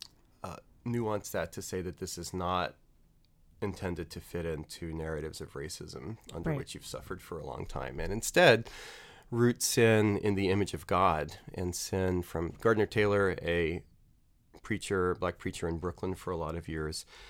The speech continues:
Speaker 1: Sin is being disloyal to the royal. So sin is not just an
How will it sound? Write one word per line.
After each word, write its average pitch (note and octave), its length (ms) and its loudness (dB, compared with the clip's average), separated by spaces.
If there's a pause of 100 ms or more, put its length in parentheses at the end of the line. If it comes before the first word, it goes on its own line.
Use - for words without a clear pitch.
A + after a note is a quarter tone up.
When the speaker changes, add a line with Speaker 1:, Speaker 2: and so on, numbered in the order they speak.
(160)
Speaker 1:
Sin - 240 2
is G#2+ 120 0
being G2 320 2
disloyal G2+ 560 -4
to - 140 -12
the F2 100 -4
royal. F#2 540 0
So F#2 480 -2
sin - 260 0
is G#2 120 2
not G2+ 240 2
just - 320 -4
an F#2+ 160 -6